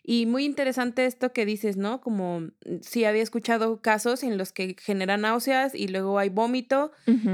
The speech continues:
Speaker 1: Entonces, bueno, pues el activo, las hormonas ya no están dentro del cuerpo porque se vomitaron. <laughs> Entonces, hay que tomar como,
Speaker 2: Sí.
Speaker 1: como decir desde cero, ¿no?
Speaker 2: Otra vez, sí.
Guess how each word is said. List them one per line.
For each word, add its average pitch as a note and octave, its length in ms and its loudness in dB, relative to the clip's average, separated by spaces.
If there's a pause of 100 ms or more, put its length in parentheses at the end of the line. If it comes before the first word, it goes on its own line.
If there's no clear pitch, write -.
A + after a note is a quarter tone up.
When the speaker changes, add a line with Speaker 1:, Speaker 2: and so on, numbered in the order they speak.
(100)
Speaker 1:
Entonces, G3+ 340 0
bueno, F3 340 -4
pues F3+ 220 0
el F3 440 0
activo, G3+ 600 0
las F3 180 0
hormonas G3 440 0
ya F#3+ 180 2
no F#3+ 160 0
están F#3+ 240 -2
dentro F#3 260 0
del F3 140 -2
cuerpo F#3+ 260 0
porque F#3 220 -8
se E3+ 100 -6
vomitaron. F#3 640 -6 (220)
<laughs> - 260 -20
Entonces, F#3 420 -2
hay F#3 160 -2
que F3+ 140 -6
tomar E3 460 -6 (180)
como, G3 180 -18 (100)
Speaker 2:
Sí. G3 440 0 (240)
Speaker 1:
como E3+ 260 -2
decir F#3 320 2
desde G3 320 2
cero, F#3+ 340 0
¿no? A3 200 -2 (540)
Speaker 2:
Otra A3 280 0
vez, - 140 -4
sí. - 260 -12